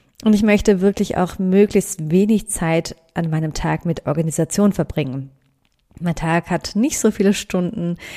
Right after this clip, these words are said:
da muss viel reingepackt werden. Wir haben noch die Kinder, wir haben den Haushalt und so weiter und so weiter. Um, und bei all dem suche ich keine perfekten Tools mit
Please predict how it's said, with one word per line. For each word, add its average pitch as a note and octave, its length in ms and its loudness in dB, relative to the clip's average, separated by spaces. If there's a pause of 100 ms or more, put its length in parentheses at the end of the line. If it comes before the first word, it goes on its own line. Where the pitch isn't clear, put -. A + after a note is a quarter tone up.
(140)
da F#3+ 100 -2
muss F#3 200 0
viel A#3+ 360 2
reingepackt E3+ 600 0
werden. D#3 340 2
Wir D#3 80 -2
haben E3+ 100 0
noch F#3+ 140 2
die A3+ 160 -2
Kinder, D#3+ 480 -2
wir D#3+ 80 0
haben E3 120 -2
den D#3 180 0
Haushalt D3 640 -2
und E4 180 2
so F3 140 -2
weiter D#3 240 2
und D#3 100 -10
so - 80 -12
weiter. B2+ 260 -12 (880)
Um, F#3 600 0
und F#3 100 -2
bei F3 140 2
all F#3+ 140 2
dem G3+ 120 2
suche G#3 220 2
ich - 100 -4
keine B3 220 -2
perfekten F#3 500 -2
Tools A#3+ 600 4
mit E3+ 240 0